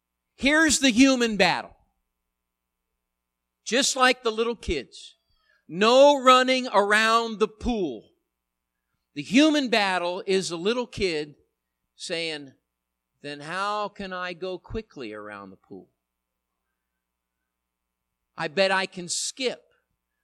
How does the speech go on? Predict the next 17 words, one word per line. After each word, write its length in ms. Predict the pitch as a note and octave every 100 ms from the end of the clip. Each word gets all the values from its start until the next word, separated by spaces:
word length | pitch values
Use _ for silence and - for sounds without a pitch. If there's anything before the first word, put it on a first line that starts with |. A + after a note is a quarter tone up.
| _
I 140 | E3+
bet 200 | E3 G3+
I 160 | G3+ G3+
can 220 | G3+ G3
fast." 460 | - G#3+ G3+ G3 - _ _ -
Everybody 340 | C#3 C#3 D3+
with 220 | E3+ G3
me? 140 | C#4+ C4 _ _ _ _ _ _ _ _ _ _ _ _ _ _ _ _ _ _ -
The 100 | G3
human 440 | A#3 E4+ D#4+ C#4+
nature 520 | D4+ E4 - D4+ B3+
is 180 | A#3 G#3
not 300 | C4+ D4+ D4
to 140 | C#4
understand 720 | C4+ C#4 B3 - - C#4+ C#4 B3
and 140 | A3
grasp 640 | F3+ A3+ C4 C4 B3 -